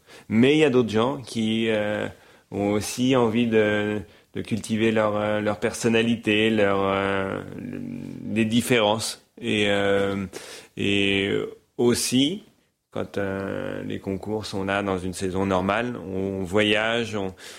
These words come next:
et on, on peut trouver ça un peu répétitif d'aller toujours dans les mêmes aéroports, les mêmes hôtels, les, les mêmes villes sans jamais les visiter. Et je trouve ça dommage. Donc, le, on vit à travers une communauté, quand même.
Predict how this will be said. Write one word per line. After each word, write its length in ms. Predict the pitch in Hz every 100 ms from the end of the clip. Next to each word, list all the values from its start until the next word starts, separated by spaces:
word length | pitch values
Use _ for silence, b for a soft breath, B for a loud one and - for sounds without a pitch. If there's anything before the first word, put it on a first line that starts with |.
| B -
et 160 | 104
on, 500 | 104 104 104 104 110 104
on 160 | 107
peut 180 | 90 135
trouver 300 | 135 139 131
ça 120 | 135
un 60 | 131
peu 100 | 117
répétitif 580 | 113 110 104 101 120 107
d'aller 180 | 95
toujours 480 | 92 98 101 110 110
dans 120 | 98
les 120 | 90 92
mêmes 460 | 98 101 104 101 98
aéroports, 560 | 98 98 95 101 101
les 80 | 98
mêmes 160 | 92 90
hôtels, 500 | 104 - 98 98 98
les, 320 | 92 90 92
les 100 | 90
mêmes 200 | 92 98
villes 200 | 95 107
sans 200 | 104 101
jamais 260 | 101 101 101
les 100 | 101
visiter. 400 | 98 101 95 107
Et 60 |
je 40 | 104
trouve 140 | 113
ça 140 | 104 127
dommage. 380 | 120 110 113
Donc, 180 | 113 104 - B B B B -
le, 560 | 110 110 107 107 110 - - _ _ _ _ _ -
on 100 | 117
vit 160 | 113 156
à 40 |
travers 280 | - 120 117
une 120 | 110
communauté, 640 | 110 110 104 104 131 170 -
quand 100 | 104
même. 200 | 98